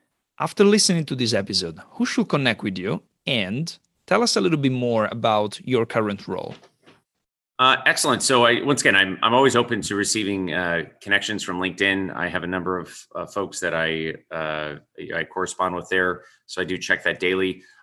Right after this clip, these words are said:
Speaker 2: I'm particularly interested in connecting with, uh,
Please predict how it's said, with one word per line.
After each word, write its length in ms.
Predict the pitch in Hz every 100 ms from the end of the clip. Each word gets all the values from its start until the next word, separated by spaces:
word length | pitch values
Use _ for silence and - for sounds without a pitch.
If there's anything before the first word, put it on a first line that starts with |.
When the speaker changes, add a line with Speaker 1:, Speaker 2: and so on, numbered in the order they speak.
| -
Speaker 2:
I'm 120 | 110
particularly 500 | 120 - 170 139 123
interested 640 | 127 123 127 - 107 92
in 240 | - 101 87
connecting 420 | 104 104 107 95
with, 300 | 95 85 85
uh, 380 | 85 85 80